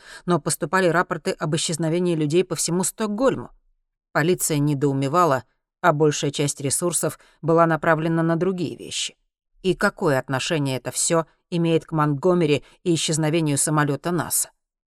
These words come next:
Поначалу он был убеждён, что за всем стоит Россия,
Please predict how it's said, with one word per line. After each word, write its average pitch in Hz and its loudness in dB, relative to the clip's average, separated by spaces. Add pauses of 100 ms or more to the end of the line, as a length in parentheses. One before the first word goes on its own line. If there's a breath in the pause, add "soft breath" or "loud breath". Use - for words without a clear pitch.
(220)
Поначалу 165 2
он 190 0
был 220 0
убеждён, 151 -2
что - -4
за 139 0
всем 156 -2
стоит 139 -4
Россия, 131 -4